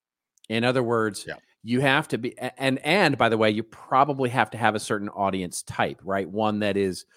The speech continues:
Speaker 1: one that is prone to being more loyal to the show than they are whatever player that they use for their other podcast. So it will take a very specific type of artist or creator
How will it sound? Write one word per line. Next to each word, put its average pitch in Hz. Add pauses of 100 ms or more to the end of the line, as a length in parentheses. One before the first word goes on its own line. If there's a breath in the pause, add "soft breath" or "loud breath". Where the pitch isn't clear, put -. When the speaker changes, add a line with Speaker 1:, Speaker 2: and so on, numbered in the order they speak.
(160 soft breath)
Speaker 1:
one 104
that 98
is 95
prone 120
to 92 (280 soft breath)
being 101
more 110
loyal 104
to 101
the 85
show 104
than 95
they 92
are 90
whatever 90
player 95
that 87
they 87
use 85
for -
their 80
other 78
podcast. 87
So 98 (400 soft breath)
it 139
will 165
take 180
a 139
very 135
specific -
type 120
of 98
artist 104 (120)
or 87
creator 98